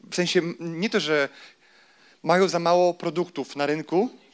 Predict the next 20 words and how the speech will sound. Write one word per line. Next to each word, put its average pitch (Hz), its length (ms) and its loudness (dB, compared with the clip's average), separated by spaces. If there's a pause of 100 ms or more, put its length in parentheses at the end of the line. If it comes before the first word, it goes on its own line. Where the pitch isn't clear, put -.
(920)
Trzeba 214 220 2
robić 214 240 -2
mniejsze 220 300 -2
poko-, 196 240 -4
y, 196 100 2 (160)
m, 185 160 -6
nie. 208 180 2 (960)
Pokoje 269 320 10
po 240 100 4
cztery 247 240 4
metry, 143 360 4 (200)
tyle. 120 280 2 (520)
<laughs> - 520 -16
Żeby 202 220 4
tą 254 100 2
średnią, 247 340 2 (140)
żebyśmy 226 340 0
się 240 120 0
bogacili, 240 580 4
słuchajcie. 120 360 -6